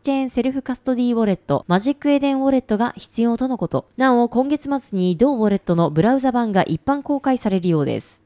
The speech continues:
なお、現在はベータ版が公開中です。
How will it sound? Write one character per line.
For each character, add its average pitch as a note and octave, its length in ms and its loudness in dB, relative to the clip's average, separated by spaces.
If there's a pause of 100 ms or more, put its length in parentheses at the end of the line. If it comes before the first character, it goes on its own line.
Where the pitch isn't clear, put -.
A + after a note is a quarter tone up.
な B3 180 4
お、 G#3 140 4
現 A#3 260 0
在 A#3+ 180 2
は D#3+ 240 4
ベ F#3 100 4
ー C4+ 60 2
タ C#4+ 120 -2
版 C4+ 180 -2
が C#4+ 100 -2
公 G#3+ 200 -2
開 E3+ 160 2
中 D3+ 200 -2
で B2 160 -4
す。 - 240 -14